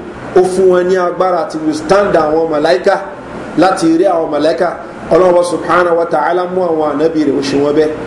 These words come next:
Àwọn ànábì yìí ni ó máa jíṣẹ́ Ọlọ́run Ọba fún àwa. Àwọn ànábì yìí,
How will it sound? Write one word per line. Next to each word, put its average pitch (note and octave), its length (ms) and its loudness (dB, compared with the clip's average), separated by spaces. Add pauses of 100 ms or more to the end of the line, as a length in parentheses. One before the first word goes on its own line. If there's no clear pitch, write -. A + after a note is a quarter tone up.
(180)
Àwọn F#3 220 4
ànábì G#3+ 300 0
yìí G#3 140 -2
ni G#3+ 80 2
ó A#3 120 4
máa F3+ 280 0
jíṣẹ́ F#3 400 -2
Ọlọ́run F3+ 280 2
Ọba D#3 220 0
fún E3+ 200 0
àwa. C#3+ 260 0 (1200)
Àwọn A#3 280 4
ànábì B3 340 2
yìí, G3 220 -2